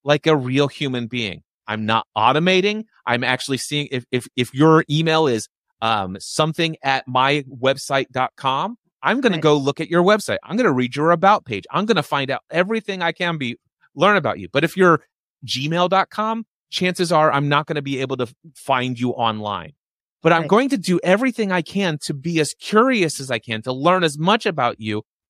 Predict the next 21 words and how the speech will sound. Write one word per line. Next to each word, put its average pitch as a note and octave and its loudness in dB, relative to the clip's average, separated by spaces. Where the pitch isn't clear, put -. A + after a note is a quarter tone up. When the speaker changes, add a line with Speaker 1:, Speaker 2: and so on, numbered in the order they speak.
Speaker 1:
and D3 -2
genuinely F#3+ 0
care C#3+ 2
about A#2 0
who F3+ 0
you F#3+ 0
are, B2 6
what's B2+ 0
going D#3 -4
on C3+ -4
in C3 -10
your B2 -6
world, A2 -2
and C#3 -2
be D3 -4
incredibly G3+ 2
thankful E3+ -2
for C#3+ -4
this C3 0
connection B2+ -6
opportunity. A2 -2